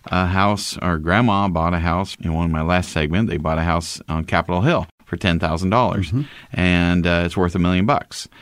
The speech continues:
Speaker 1: If she sells it, she's got a nine hundred ninety thousand dollar gain if it was a rental house, say. And then, and if she decided not to do a D S T, which she should have done with me, which we'll talk up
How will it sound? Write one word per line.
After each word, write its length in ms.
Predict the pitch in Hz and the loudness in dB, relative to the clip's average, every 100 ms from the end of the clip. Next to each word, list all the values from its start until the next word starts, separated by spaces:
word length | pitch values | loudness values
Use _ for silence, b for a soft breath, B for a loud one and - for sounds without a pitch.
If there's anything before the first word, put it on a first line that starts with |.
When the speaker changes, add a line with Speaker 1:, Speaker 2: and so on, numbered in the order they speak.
| B - | B -6
Speaker 1:
If 160 | 87 - | -4 -2
she 200 | 147 170 | 0 2
sells 320 | 117 117 127 | 2 0 0
it, 160 | 180 - | -4 -6
she's 220 | - 104 | -8 -4
got 160 | 107 104 | 0 2
a 100 | 95 | 2
nine 260 | 87 95 | 2 2
hundred 260 | 98 110 104 | 2 2 2
ninety 320 | 85 87 95 | 2 0 -2
thousand 480 | - 76 82 95 92 | -2 -2 -2 -2 -2
dollar 320 | 76 76 85 | -2 -2 -2
gain 420 | 101 151 95 76 | 0 2 2 0
if 180 | 78 76 | -2 -2
it 80 | - | -4
was 160 | 76 82 | -4 -4
a 80 | |
rental 380 | 82 92 85 69 | 0 0 0 -4
house, 260 | 80 - - | -6 -8 -8
say. 220 | - - b - | -12 -12 b -4
And 280 | 90 90 | 0 2
then, 380 | 92 95 92 92 | 2 2 4 2
and 260 | - 80 82 | 0 0 0
if 120 | 80 | -2
she 180 | - 92 | -2 -4
decided 420 | 82 - 92 85 | -2 0 2 4
not 200 | 95 117 | 2 2
to 100 | 95 | 0
do 140 | 95 | 2
a 80 | 87 | 2
D 200 | 82 92 | 2 2
S 180 | 80 - | 0 0
T, 200 | - 90 | 0 2
which 160 | 85 85 | 2 0
she 140 | - | -4
should 180 | - 90 | -2 0
have 140 | 78 | 0
done 140 | 78 76 | 0 -2
with 180 | 76 | -2
me, 160 | 78 85 | -2 -2
which 240 | 98 80 | -2 -4
we'll 80 | 69 | -8
talk 320 | 67 92 - | -2 -2 0
up 180 | 82 - | -4 -4